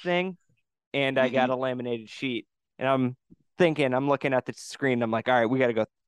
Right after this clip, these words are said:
Speaker 1: I say we, too. "We gotta go
Speaker 2: Yeah.
Speaker 1: third and fifteen run here.
Speaker 2: <laughs>
Speaker 1: Third
Speaker 2: Yeah,
Speaker 1: and
Speaker 2: let's go.
Speaker 1: fifteen, we gotta run it."
Speaker 2: Let's go draw.
Speaker 1: But,
Speaker 2: Um,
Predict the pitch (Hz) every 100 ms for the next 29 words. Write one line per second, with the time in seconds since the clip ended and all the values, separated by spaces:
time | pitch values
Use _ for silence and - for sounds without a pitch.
0 | _ _ _ 160 156 226 160 156 131 -
1 | 139 98 _ _ - 214 190 160 131 147
2 | 139 - 156 - 147 139 135 127 131 113
3 | - - - _ _ - 190 185 - 175
4 | - 202 175 160 156 - 202 190 165 147
5 | 120 - _ _ _ _ _ - 127 151
6 | 147 120 - 113 120 113 110 - _ _
7 | _ _ - - - - _ _ _ _
8 | _ _ _ _ _ _ _ _ - 117
9 | 120 214 113